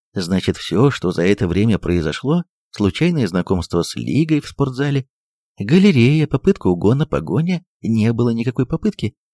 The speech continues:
Это все мастерски разыграно,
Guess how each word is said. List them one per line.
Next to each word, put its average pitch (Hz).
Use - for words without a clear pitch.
Это 175
все 156
мастерски 120
разыграно, 147